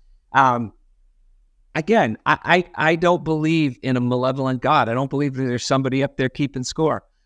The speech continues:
What I believe is that there is some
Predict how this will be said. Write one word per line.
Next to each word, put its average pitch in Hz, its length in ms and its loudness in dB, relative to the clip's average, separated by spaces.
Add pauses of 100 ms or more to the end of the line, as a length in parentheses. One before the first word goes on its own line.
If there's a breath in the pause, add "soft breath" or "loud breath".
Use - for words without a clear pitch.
(140)
What 147 180 -2
I 147 100 6
believe 143 640 0
is 131 240 -2
that 123 360 0 (560)
there 131 320 2
is 123 100 -2
some 143 460 0